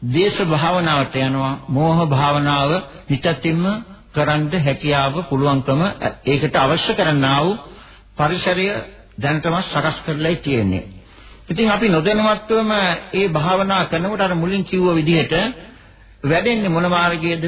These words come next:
අනාර්ය මාර්ගය. මිච්ඡා දිට්ඨි, මිච්ඡා සංකප්ප, මිච්ඡා වාචා, කම්මන්ත, ආජීව, වායාම, මිච්ඡා සමාධිය.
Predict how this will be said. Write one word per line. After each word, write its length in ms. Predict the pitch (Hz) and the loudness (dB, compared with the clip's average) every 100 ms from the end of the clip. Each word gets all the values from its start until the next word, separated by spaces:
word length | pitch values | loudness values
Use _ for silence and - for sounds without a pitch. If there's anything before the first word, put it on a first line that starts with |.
| 175 - | -6 -4
අනාර්ය 640 | 143 175 175 170 170 160 160 | -2 2 2 2 2 0 0
මාර්ගය. 480 | 139 139 113 98 87 - - - - | 2 0 0 -6 -10 -12 -20 -16 -8
මිච්ඡා 540 | 143 147 - - 185 175 | -4 -4 -4 -2 0 0
දිට්ඨි, 400 | 175 - - 202 - - - _ - | -2 -8 -10 -12 -12 -20 -20 _ -4
මිච්ඡා 400 | 147 - 160 143 | -4 -2 -2 -2
සංකප්ප, 580 | - 151 147 175 175 - 202 - | -2 -4 0 -2 -2 -6 -10 -6
මිච්ඡා 460 | 147 131 156 139 | -6 -4 -2 0
වාචා, 460 | 135 147 147 160 180 175 - - | 0 0 -2 -4 -6 -8 -16 -20
කම්මන්ත, 600 | - 151 180 147 131 117 165 - | -4 -2 0 0 0 -2 -6 -6
ආජීව, 520 | - 135 151 143 147 147 143 | -2 0 0 -2 -2 -2 -4
වායාම, 540 | 127 131 135 135 135 135 139 - - - | -2 0 0 0 0 -2 -4 -10 -14 -2
මිච්ඡා 520 | 143 139 - 143 135 143 - | -2 -2 -2 0 0 -4 -8
සමාධිය. 640 | - 143 135 117 92 90 | -4 0 2 2 0 -4